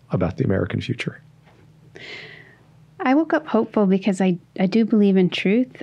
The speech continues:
Speaker 2: and that truth is on our side. And I do believe truth will prevail through courageous people. And as a person of faith, I also know that God does amazing things through all kinds of people, whether they know it or not.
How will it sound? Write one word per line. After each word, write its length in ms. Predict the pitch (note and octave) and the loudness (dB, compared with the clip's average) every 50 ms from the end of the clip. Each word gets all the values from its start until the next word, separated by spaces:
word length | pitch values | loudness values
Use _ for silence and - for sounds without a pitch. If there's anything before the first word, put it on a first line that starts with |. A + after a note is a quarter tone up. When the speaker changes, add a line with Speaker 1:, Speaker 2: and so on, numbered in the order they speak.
| - | -4
Speaker 2:
and 240 | - F#3 F#3+ F#3 F#3 | -2 0 2 4 2
that 140 | F#3 - - | 2 0 -2
truth 280 | - - G3 F#3 F3+ - | -4 -2 0 0 0 0
is 160 | F3+ F3+ - | -2 -2 0
on 140 | F3+ F3 F3 | 0 2 0
our 80 | E3 | 0
side. 540 | E3 - - F3 E3 E3 F3+ G#3 A3 A3 - | -2 -6 -8 -6 -4 -2 -2 -2 -2 -2 -2
And 140 | - F#3 G3 | -2 0 0
I 60 | G3 | 2
do 180 | G3+ - B3 A#3 | 2 0 0 -2
believe 280 | A3+ - A#3 A#3 A#3 A3 | 0 2 2 2 2 0
truth 320 | - - A#3 A3 A3 - - | -2 -2 -2 -2 -2 -2 -4
will 80 | G#3 | -4
prevail 580 | F#3+ - - F#3 F#3+ G3 G#3+ G#3+ F3+ - - F#3 - - - - - - | -4 -4 -6 -4 -2 -2 -2 -2 -4 -4 -4 -8 -10 -14 -20 -20 -20 -8
through 180 | - - G#3 G3 | -2 0 0 0
courageous 560 | F#3+ - - G3 F#3 F#3 F#3 - F#3 F3+ - | 0 0 0 2 2 2 0 0 -2 -4 -4
people. 480 | - - F#3+ - - - - G3+ - - - - - - - | -4 -4 -4 -2 -4 -6 -6 -6 -8 -12 -20 -20 -20 -14 -6
And 400 | - - F#3 F3+ F#3+ G3 - - - - | -2 0 2 2 2 2 2 0 -2 -4
as 180 | C#3+ F#3+ G3+ - | -2 -2 0 -2
a 60 | G#3+ | -2
person 400 | G#3+ - G3+ F#3 F#3 - F#3+ F3 | -2 -2 -4 -2 0 0 0 0
of 120 | D#3+ E3+ | 0 -4
faith, 400 | - - D#3+ D#3 F3 B3 C4+ - - - - - - - - | -6 -6 -4 -2 0 0 -2 -2 -6 -20 -18 -18 -18 -12 -6
I 140 | - G3 G3 | -4 -4 -2
also 360 | - - F3+ G#3+ - - - | -2 -2 -2 -2 0 0 2
know 220 | G#3 G3+ F#3+ F#3 F3+ | 4 4 4 4 2
that 180 | F#3 F#3 - | 2 0 -2
God 220 | - G3+ F#3 G3 G3+ | -2 -2 0 0 0
does 180 | - G3 F#3 | -2 -2 0
amazing 560 | G3 F#3+ F#3 F3+ F3+ F3+ F3 F#3+ F#3+ F#3 F3 C#3+ | 2 2 4 4 4 4 4 2 2 2 2 2
things 360 | G#3 G#3 G3 F#3 E3+ - - | 2 2 4 2 2 0 -4
through 360 | - - F#3+ F3+ F3 E3+ - - | -6 -2 0 0 0 0 0 -2
all 160 | F3+ F3 F3+ | -2 -2 -2
kinds 340 | - - G3 G3 G3+ F#3 - | -2 0 2 2 2 2 -2
of 80 | F#3+ | -4
people, 340 | - - F#3 F#3 - G3 F#3 | -2 -2 -2 0 0 -2 0
whether 240 | G3 F#3 F#3 F#3+ F#3 | 0 2 2 2 2
they 160 | F#3 G#3+ A#3 | 2 4 4
know 300 | A#3+ G#3+ G#3+ G#3 G#3+ G#3+ | 4 4 4 4 4 2
it 100 | G#3 G3+ | 2 2
or 60 | F#3+ | 2
not. 400 | F3+ E3+ D#3 D3+ E3 - - - | 2 2 2 0 -2 -4 -6 -10